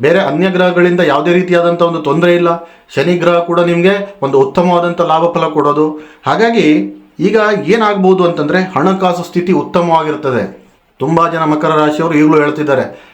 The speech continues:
"ಇನ್ನೂ ಏನೂ ಆಗ್ಲಿಲ್ಲ ಸ್ವಾಮಿ, ಇದ್ದಂಗೆ ಇದ್ದೀವಿ, ಏನು ಮಾಡ್ಬೇಕು ಅಂತ ತೋಚೋದಿಲ್ಲ" ಅನ್ಕೊಂಡು. ಖಂಡಿತವಾಗ್ಲೂ ಕೂಡ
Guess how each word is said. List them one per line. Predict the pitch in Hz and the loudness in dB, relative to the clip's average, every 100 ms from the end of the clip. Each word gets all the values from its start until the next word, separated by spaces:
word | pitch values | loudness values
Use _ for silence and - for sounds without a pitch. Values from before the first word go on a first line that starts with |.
| - | -8
"ಇನ್ನೂ | 131 160 151 | -2 0 2
ಏನೂ | 156 175 | 2 2
ಆಗ್ಲಿಲ್ಲ | 156 147 151 151 | 2 0 0 -2
ಸ್ವಾಮಿ, | 147 135 131 160 113 - - 135 | 0 -2 -2 -2 -4 -8 -12 -8
ಇದ್ದಂಗೆ | 135 170 170 | -2 0 0
ಇದ್ದೀವಿ, | 156 139 147 147 151 | -4 0 0 2 2
ಏನು | 127 170 | 2 0
ಮಾಡ್ಬೇಕು | 147 143 151 151 147 | 2 0 -2 -4 -2
ಅಂತ | 147 | -2
ತೋಚೋದಿಲ್ಲ" | 147 139 139 139 131 127 | -2 -2 -2 0 0 0
ಅನ್ಕೊಂಡು. | 113 110 101 - - - | -2 -4 -8 -10 -12 -6
ಖಂಡಿತವಾಗ್ಲೂ | 131 151 147 147 143 | -2 0 0 0 0
ಕೂಡ | 170 | 0